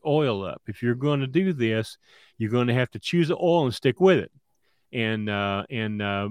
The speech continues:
because it, uh, a d-, different brands have different expectations, you know. So all these numbers up here that are, they're, they're white,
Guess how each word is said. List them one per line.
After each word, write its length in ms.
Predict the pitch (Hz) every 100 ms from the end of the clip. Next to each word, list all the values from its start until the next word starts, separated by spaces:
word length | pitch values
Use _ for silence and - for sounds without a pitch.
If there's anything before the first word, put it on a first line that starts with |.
| 110
because 480 | 117 - 131 117 120
it, 160 | 127 -
uh, 300 | - 113 107 - - 117
a 80 |
d-, 200 | 107 147
different 440 | 127 143 - 131 110
brands 540 | 123 143 151 160 165
have 280 | - 110 90
different 380 | 120 120 143 -
expectations, 1080 | 143 - 127 113 - 196 - - 123 - _ -
you 80 | 110
know. 240 | 87 73 _ _ _ -
So 320 | - 123 120
all 180 | 123 147
these 220 | 156 120
numbers 400 | 147 165 151 117
up 160 | 120 -
here 160 | 127
that 180 | 113 107
are, 100 | 104
they're, 280 | 104 113 107 -
they're 260 | 110 107
white, 580 | 107 147 190 117 - -